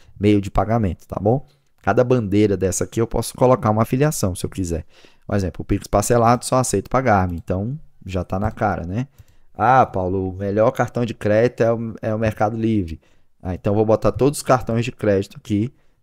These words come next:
ah, como afiliação de pagamento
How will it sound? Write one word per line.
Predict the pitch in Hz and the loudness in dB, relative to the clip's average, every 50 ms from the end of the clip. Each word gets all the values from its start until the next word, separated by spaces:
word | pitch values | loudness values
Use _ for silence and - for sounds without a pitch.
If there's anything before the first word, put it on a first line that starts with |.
| _ _ | _ _
ah, | - 110 110 110 110 110 110 110 107 104 101 95 - - - _ _ _ _ _ _ _ | -4 -2 -2 0 0 0 0 0 -2 -2 -2 -4 -6 -10 -16 _ _ _ _ _ _ _
como | - 107 98 104 104 107 107 107 107 104 | -6 -4 -2 0 0 0 2 2 2 0
afiliação | 104 104 - 117 107 117 117 113 - - 110 101 98 113 139 - _ _ _ _ _ _ _ | 0 -2 -2 -4 -2 -2 -2 -2 -2 -2 -2 -2 -4 -4 -8 -10 _ _ _ _ _ _ _
de | - 107 | -10 -4
pagamento | - - 113 110 113 117 113 98 98 98 - - 117 120 - | 0 0 0 2 2 0 0 0 -2 -4 -4 -6 -6 -6 -6